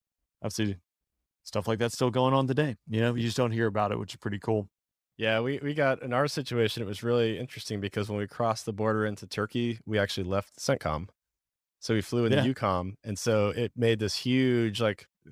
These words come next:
Speaker 2: three and four star generals are arguing about things because now we're in a different magcom and who owns us? Like, "Oh, are you kidding me?" Or a different cocom.
Speaker 1: How
Speaker 2: Yeah, terrible.
Speaker 1: I
Speaker 2: See,
Speaker 1: wonder
Speaker 2: there's
Speaker 1: how, how
Speaker 2: bureaucracy everywhere.
Speaker 1: Yeah, no matter where you
Speaker 2: <laughs>
Speaker 1: are, right? Like, I, what's the, what do we do? What's the mission here? Like, let's just,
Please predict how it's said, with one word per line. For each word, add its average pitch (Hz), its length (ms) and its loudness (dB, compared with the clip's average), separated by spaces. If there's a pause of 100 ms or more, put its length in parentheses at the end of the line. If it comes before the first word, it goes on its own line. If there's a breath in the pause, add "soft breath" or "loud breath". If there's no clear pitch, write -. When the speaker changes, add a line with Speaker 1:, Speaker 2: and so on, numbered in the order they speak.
(120)
Speaker 2:
three 127 160 2
and 113 100 0
four 120 180 0
star 110 200 0
generals 98 380 0
are - 60 -4
arguing 95 360 0
about 92 260 0
things 92 320 -4
because 98 300 -6
now 98 140 0
we're 95 120 -2
in 92 80 -4
a - 20 -2
different 92 180 -8
magcom 101 460 -2
and 92 80 -4
who 110 140 0
owns 101 220 -2
us? 95 220 -2
Like, 107 180 -10
"Oh, 107 120 0
are 82 40 2
you 87 80 0
kidding 92 280 -2
me?" 95 160 -2 (180)
Or 98 60 -2
a 101 40 0
different 95 240 -2
cocom. 101 400 -4 (640)
Speaker 1:
How - 80 0
Speaker 2:
Yeah, - 140 -2 (280)
terrible. 87 340 0 (120)
Speaker 1:
I 123 60 -2
Speaker 2:
See, 135 80 4
Speaker 1:
wonder 156 120 6
Speaker 2:
there's 131 100 6
Speaker 1:
how, 123 40 4
how 123 80 2
Speaker 2:
bureaucracy 196 480 4
everywhere. 113 420 2 (380)
Speaker 1:
Yeah, 139 240 4
no 147 160 4
matter 175 180 4
where 170 180 6
you 185 200 6
Speaker 2:
<laughs> - 0 -
Speaker 1:
are, 151 180 6
right? 123 300 4
Like, 135 160 2
I, 135 180 0 (100)
what's 180 280 0
the, 165 80 -2
what 180 160 2
do 294 60 0
we 208 120 4
do? 156 180 4
What's 208 200 2
the 170 80 2
mission 139 360 2
here? 117 280 2
Like, 113 240 0
let's 151 240 -4
just, 131 160 -6